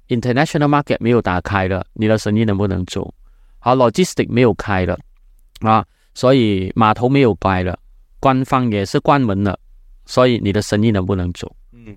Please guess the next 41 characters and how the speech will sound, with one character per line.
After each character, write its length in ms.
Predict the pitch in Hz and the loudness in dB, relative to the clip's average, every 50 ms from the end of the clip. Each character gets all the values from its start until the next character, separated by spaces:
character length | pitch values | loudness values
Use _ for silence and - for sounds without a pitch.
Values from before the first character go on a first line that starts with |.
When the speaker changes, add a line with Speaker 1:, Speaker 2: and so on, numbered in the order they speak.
| - - | -12 -4
Speaker 1:
你 160 | - 113 117 | 0 2 4
的、 160 | 120 127 120 - | 4 2 2 0
你 140 | 113 110 104 | -2 0 2
的、 200 | 117 117 113 - - | 2 2 2 0 -2
你 80 | 50 | -6
还 160 | - 95 110 113 | -4 -2 -2 -2
不 180 | - - 147 135 | 0 0 -2 -2
能 180 | - 117 107 113 - | -2 -2 -4 -2 -2
顶 180 | - 104 95 87 | -2 -4 -2 0
不 120 | 98 131 | 0 0
顶 180 | - 98 90 90 | 0 0 -2 -2
得 80 | 95 | -4
到？ 280 | - - 110 110 95 - - _ _ _ _ _ _ _ _ | -4 -2 -2 -2 -2 -4 -8 _ _ _ _ _ _ _ _
你 140 | - 117 120 | -6 -2 0
的 100 | 127 147 | 0 2
顾 200 | - - 180 180 | 2 2 2 2
客 280 | - - 202 180 - - _ | 2 2 2 2 2 0 _
会 140 | - 156 139 | -2 -2 -2
不 160 | - 156 151 | -2 -2 0
会 260 | 160 156 147 135 120 | 0 2 2 2 0
选 460 | 104 - - - 104 95 92 92 90 | -2 -4 -4 -2 -2 -2 -2 -2 -4
别 200 | 82 - 104 101 | -2 0 0 2
的 120 | 107 110 95 | 2 2 0
supplier， 600 | - 95 - - 107 110 107 113 113 101 92 - - - _ _ _ _ - | -2 -4 -6 -2 0 0 2 2 2 0 -2 -6 -12 -20 _ _ _ _ -8
选 260 | - - 107 98 95 | -2 -2 0 0 0
别 180 | - 98 101 110 | 0 0 2 2
的 240 | 113 104 101 98 | 2 0 0 0
人？ 300 | 90 90 87 87 92 101 - _ _ _ _ _ _ _ | -2 -2 -4 -4 -6 -8 -10 _ _ _ _ _ _ _
所 220 | - - - 131 135 | -6 0 2 4 4
以 120 | 127 113 | 4 2
这 140 | - - 151 | 0 -2 0
个 140 | - 143 135 | 0 0 0
就 160 | - 143 135 | 0 -2 -4
是 160 | - - 131 | -4 -4 -4
一 80 | - 131 | -4 -4
个 160 | - - 123 | -2 -4 -4
生 280 | - - - 101 95 98 | -2 -4 -4 -2 0 0
意 120 | 101 95 | -2 -2
的 100 | 95 92 | -4 -6
stress 300 | - - - 92 92 - | -8 -6 -8 -8 -8 -10
test， 340 | - - - 98 92 92 | -12 -10 -10 -10 -10 -10